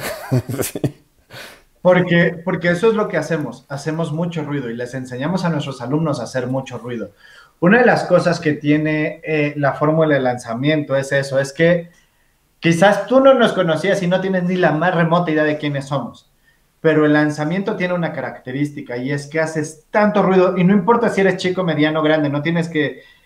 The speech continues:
Speaker 2: hacer lo que nosotros estamos haciendo, pero sí aprender cómo lo hacemos.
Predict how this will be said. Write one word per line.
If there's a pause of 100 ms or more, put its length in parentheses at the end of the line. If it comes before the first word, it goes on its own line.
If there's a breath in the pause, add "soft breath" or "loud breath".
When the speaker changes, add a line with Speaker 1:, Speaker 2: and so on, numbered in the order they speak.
(160 loud breath)
Speaker 2:
hacer
lo
que
nosotros
estamos
haciendo, (1040)
pero
sí
aprender
cómo
lo
hacemos.